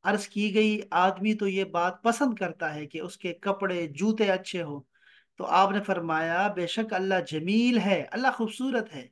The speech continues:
اور خوبصورتی کو پسند فرماتا ہے۔ یہ بڑا، یہ الگ سے خوبصورت ایک حدیث پاک ہے، اس کو الگ سے لکھتے ہیں ہم لوگ کہ اللہ جمیل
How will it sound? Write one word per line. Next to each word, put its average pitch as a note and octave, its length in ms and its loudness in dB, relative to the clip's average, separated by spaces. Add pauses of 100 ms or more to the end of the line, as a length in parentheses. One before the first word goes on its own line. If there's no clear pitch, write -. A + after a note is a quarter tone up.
(400)
اور F3+ 180 -2
خوبصورتی A3 600 -4
کو G3+ 180 -4
پسند A3+ 340 -2 (100)
فرماتا D3+ 600 -6
ہے۔ B2 200 -16
یہ G3 160 -2
بڑا، B3 220 2
یہ A#3 140 2
الگ A3+ 220 2
سے G#3+ 80 0
خوبصورت F3+ 440 -10 (200)
ایک F3 180 -10 (300)
حدیث D#3+ 320 -12
پاک C#3+ 280 -12
ہے، C#3 60 -14 (400)
اس G#3 140 -8
کو G#3+ 120 -2
الگ F#3+ 120 4
سے G3+ 180 -4
لکھتے D3+ 260 -8
ہیں C3+ 80 -10
ہم B2+ 100 -12
لوگ B2 180 -14 (420)
کہ E3 140 -10 (100)
اللہ F#3+ 460 0 (100)
جمیل F#3 460 -2